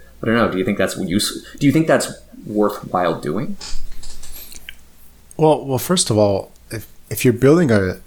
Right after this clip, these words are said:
Speaker 2: this free micro sas, like,
Speaker 1: Mm-hmm.
Speaker 2: for generating markdown tables.
Speaker 1: Yeah.
Speaker 2: Um, I think that, that in itself, like, will get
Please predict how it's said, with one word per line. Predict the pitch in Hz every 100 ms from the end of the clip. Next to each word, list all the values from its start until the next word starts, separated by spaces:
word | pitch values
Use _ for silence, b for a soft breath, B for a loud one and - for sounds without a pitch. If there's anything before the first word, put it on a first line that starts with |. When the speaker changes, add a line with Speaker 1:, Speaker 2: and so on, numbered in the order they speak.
| -
Speaker 2:
this | - 90 -
free | - 117 113 117
micro | 104 98 110
sas, | 101 92 85 120 127 - -
like, | 92 -
Speaker 1:
Mm-hmm. | 107 92
Speaker 2:
for | - 90 80 - - - -
generating | 98 92 95 87
markdown | 87 90 - 90 92
tables. | 98 101 127 143 123 - - - -
Speaker 1:
Yeah. | - 92 - - - - - - -
Speaker 2:
Um, | 85 78 76 76 - - - -
I | 175
think | - - 113 175 - -
that, | 90 - - _ _ - -
that | 101 117
in | 127 117
itself, | 104 - 107 113 107 -
like, | 90 - - - - - -
will | 92 101 95
get | 90 90 -